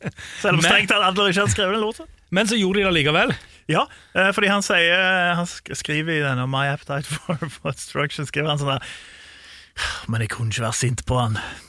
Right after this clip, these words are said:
Speaker 1: for han mente det jo bare godt.» Så jeg sa, «OK, vi prøver.» Og vet du hva? Det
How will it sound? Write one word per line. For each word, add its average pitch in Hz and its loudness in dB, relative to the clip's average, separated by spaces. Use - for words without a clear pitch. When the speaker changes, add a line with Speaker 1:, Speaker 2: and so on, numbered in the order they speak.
Speaker 1:
for 117 -4
han 147 2
mente 151 2
det 165 2
jo 151 -2
bare 165 2
godt.» - -2
Så 120 0
jeg 151 0
sa, 143 -2
«OK, 165 0
vi 170 0
prøver.» 139 0
Og 233 2
vet 233 0
du 240 -2
hva? 226 0
Det 294 2